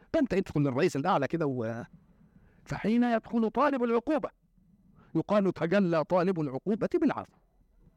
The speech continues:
تجلى طالب العقوبة إيه؟ العفو. إذن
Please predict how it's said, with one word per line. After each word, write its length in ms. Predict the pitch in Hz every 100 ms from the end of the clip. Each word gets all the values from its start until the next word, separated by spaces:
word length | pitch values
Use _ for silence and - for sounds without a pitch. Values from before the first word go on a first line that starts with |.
| - - - _ - - - - - - -
تجلى 460 | - 143 220 226 214
طالب 480 | 208 214 226 277 311 _ _ _ _ _ -
العقوبة 540 | 165 156 156 175 160 240
إيه؟ 240 | 190 240 - _ - -
العفو. 360 | 202 175 147 190
إذن 340 | 285 311 277